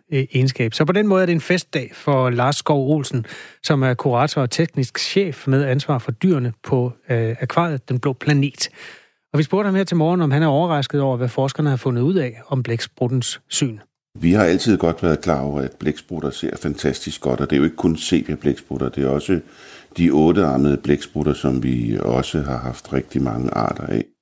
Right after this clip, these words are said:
Speaker 2: Og, øh, det er jo naturligt, at de er nødt til at se godt, fordi den måde, de fanger bytte på, det er, at de har to af de ti arme, som vi snakkede om, som man kalder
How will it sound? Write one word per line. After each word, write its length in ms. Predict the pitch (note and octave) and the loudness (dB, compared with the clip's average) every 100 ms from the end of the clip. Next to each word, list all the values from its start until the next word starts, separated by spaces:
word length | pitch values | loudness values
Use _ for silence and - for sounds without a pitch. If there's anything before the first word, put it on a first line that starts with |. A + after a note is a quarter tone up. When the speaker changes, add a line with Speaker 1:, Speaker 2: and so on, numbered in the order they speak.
| _ _ - - - - - | _ _ -20 -20 -20 -16 -2
Speaker 2:
Og, 360 | C2+ A#1+ B1+ | -2 -2 0
øh, 160 | B1+ A#1 A1+ G1+ G#1+ - - | 0 0 -4 -8 -16 -12 0
det 80 | D2 | 2
er 120 | C#2+ | 4
jo 60 | |
naturligt, 580 | C#2+ C#2+ - B2 A#2+ G2 | 4 2 2 4 4 4
at 160 | F2 F2 | 0 2
de 40 | |
er 40 | E2 | 2
nødt 180 | E2 | 2
til 120 | - D#2 | 0 -4
at 60 | |
se 200 | - C2+ | -2 -4
godt, 240 | B1 C2+ - | -2 -8 -8
fordi 260 | - C2 | -10 -8
den 240 | - F2 D#2+ | -2 0 2
måde, 180 | D#2 | 0
de 120 | D#2+ D#2+ | -2 -6
fanger 320 | D2 C2 A#1 - _ - - _ - | -8 -8 -10 -16 _ -20 -20 _ 0
bytte 240 | F#2+ A2 | 2 2
på, 280 | - F2+ D2 | 2 0 2
det 120 | E2 | 2
er, 80 | D2+ | 2
at 100 | D#2+ | 0
de 100 | F2+ | 0
har 260 | F#2 - - | -2 -2 -8
to 340 | - A#2 D#2+ D#2 _ _ _ | 0 0 0 -14 _ _ _
af 120 | - | -4
de 120 | E2 F2 | 0 -2
ti 320 | - A2 - | 0 0 0
arme, 360 | C2+ D2 F2 | 0 2 2
som 200 | E2+ D#2+ | 0 -2
vi 40 | C#2+ | -2
snakkede 400 | - C2 C#2 E2 | -2 -4 -2 -4
om, 120 | - - | -4 -6
som 120 | D2 | -4
man 180 | C#2 C2 | -4 -4
kalder 280 | C#2 C#2 | -2 -2